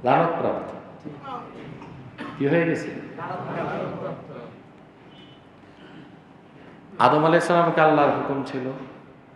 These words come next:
আল্লাহ আদমকে সৃষ্টি করে বললেন, আদমকে সৃষ্টি করলেন, তার মনের সুপ্ত বাসনা ছিল একজন সঙ্গী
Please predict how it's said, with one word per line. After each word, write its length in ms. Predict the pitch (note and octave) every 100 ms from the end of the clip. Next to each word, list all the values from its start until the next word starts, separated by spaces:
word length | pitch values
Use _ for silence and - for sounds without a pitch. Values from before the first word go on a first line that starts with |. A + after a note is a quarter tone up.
| - - - - - - - - -
আল্লাহ 280 | G#2 A#2 A#2+
আদমকে 300 | C3 B2+ B2+
সৃষ্টি 340 | - - -
করে 240 | D3 C#3+ A#2
বললেন, 300 | A2+ G2+ F#2 - - - - - - -
আদমকে 340 | A2 A#2+ B2+ B2+
সৃষ্টি 300 | C#3 - C#3
করলেন, 240 | C#3 C#3 - - - - - - - - - - - - - - - - - - - - - - -
তার 160 | A#2 A2
মনের 360 | A#2 B2 C3+
সুপ্ত 380 | - - - E3
বাসনা 480 | C3 A#2 - B2 A#2
ছিল 200 | - A2
একজন 320 | G#2+ G#2 G#2+
সঙ্গী 440 | F#2+ A2+ A2+ A2